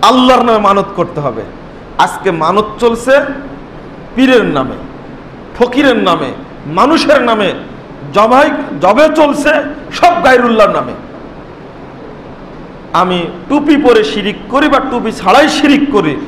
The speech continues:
যদি শিরিক হয়ে যায় এখানে কারো খাতির নেই, এটা স্পষ্ট কথা। মাঝপথে ওই লোকগুলো কারা? আপনারা আপনার আকীদা থেকে ফিরে আসার চেষ্টা করুন। দ্বিতীয় কথা হলো এই,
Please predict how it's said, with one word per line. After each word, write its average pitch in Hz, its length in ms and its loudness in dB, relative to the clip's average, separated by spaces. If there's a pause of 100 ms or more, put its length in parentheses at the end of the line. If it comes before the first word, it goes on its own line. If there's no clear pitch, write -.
যদি 165 120 -4
শিরিক 311 640 2
হয়ে 240 140 6
যায় 180 260 2 (240)
এখানে 190 260 -2
কারো 170 260 2
খাতির 220 400 0 (220)
নেই, 240 300 2 (280)
এটা 247 120 0
স্পষ্ট - 400 -4
কথা। - 400 0 (1160)
মাঝপথে 180 480 -2
ওই 185 80 4
লোকগুলো 190 460 2
কারা? 202 520 2 (1080)
আপনারা 170 540 2 (160)
আপনার 175 360 0
আকীদা - 500 2
থেকে 196 340 0 (200)
ফিরে 196 220 2
আসার 180 340 2
চেষ্টা 156 240 -6
করুন। 143 360 -4 (1400)
দ্বিতীয় 214 320 2
কথা 151 280 -2
হলো 135 260 -4
এই, 139 160 -4